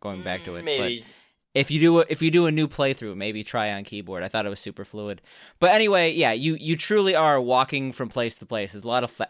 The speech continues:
Speaker 1: fetch quests. The thing is, uh, getting into the structure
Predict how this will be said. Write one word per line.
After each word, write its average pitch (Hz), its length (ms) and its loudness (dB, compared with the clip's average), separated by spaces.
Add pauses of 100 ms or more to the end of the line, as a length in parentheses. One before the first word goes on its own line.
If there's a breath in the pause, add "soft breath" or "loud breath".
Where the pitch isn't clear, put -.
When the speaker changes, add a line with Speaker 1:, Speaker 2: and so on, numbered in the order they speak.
Speaker 1:
fetch - 240 -4
quests. 95 280 -8 (340 loud breath)
The 160 100 2
thing 240 240 2
is, 208 420 -2
uh, 139 240 2
getting 151 300 0
into 165 160 -6
the 143 100 -4
structure 202 600 -4